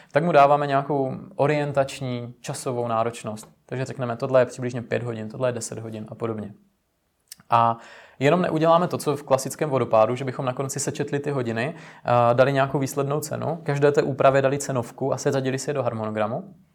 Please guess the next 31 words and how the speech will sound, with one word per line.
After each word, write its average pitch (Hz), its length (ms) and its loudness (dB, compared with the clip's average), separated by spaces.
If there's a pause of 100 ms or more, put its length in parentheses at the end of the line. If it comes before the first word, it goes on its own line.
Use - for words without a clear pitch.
ale 135 160 6
uděláme 151 420 2
to, 120 160 -4
že 139 100 -4
řekneme, 120 460 -4 (340)
na 120 460 2 (1000)
e-shop 139 480 2
o 151 100 -2
velikosti 160 560 0
tady 143 220 0
této 123 580 0 (240)
budete 143 320 -2
potřebovat 131 720 4
rámcově 120 560 0
tisíc 139 340 -6
hodin 127 240 -4
naší 117 220 -6
práce. 101 420 -2 (1120)
Abychom 180 300 4
naprogramovali 156 520 4
všechny 151 240 -4
ty 120 100 -6
věci, 120 340 -2 (200)
je 135 80 0
to 143 100 -2
plus 160 240 -2
minus 143 260 -4
tisíc 143 320 -8
hodin 139 220 -6
naší 135 220 -6
práce, 160 520 0